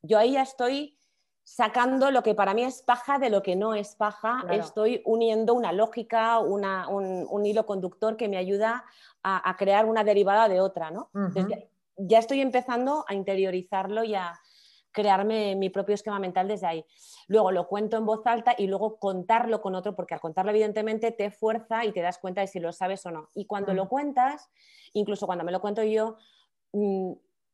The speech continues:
Speaker 1: para mí no es un tema de repetir, sino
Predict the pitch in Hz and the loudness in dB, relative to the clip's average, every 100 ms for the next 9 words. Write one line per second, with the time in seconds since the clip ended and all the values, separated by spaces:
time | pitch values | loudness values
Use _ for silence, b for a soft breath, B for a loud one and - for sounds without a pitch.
0 | _ 202 190 233 269 277 254 247 226 214 | _ 0 2 0 -2 -4 -2 0 2 2
1 | 196 185 180 262 247 175 - - 190 180 | 0 -2 -4 -2 0 -2 -8 -8 -6 -4
2 | 180 - | -6 -8